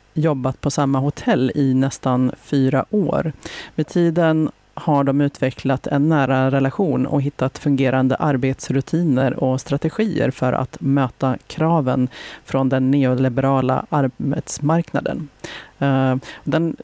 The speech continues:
såg jag faktiskt, jag tror att det var förra året. Jag, jag kan rekommendera den.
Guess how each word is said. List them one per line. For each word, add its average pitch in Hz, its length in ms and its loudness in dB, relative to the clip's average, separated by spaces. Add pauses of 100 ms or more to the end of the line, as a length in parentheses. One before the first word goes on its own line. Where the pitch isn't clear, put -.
såg 208 400 0
jag 135 100 0
faktiskt, 135 340 -4
jag 143 80 0
tror 196 120 2
att 165 60 -2
det - 60 0
var 135 80 2
förra 156 340 0
året. - 420 0
Jag, 131 340 0
jag 135 120 -2
kan 139 160 0
rekommendera 131 560 0
den. 127 280 -2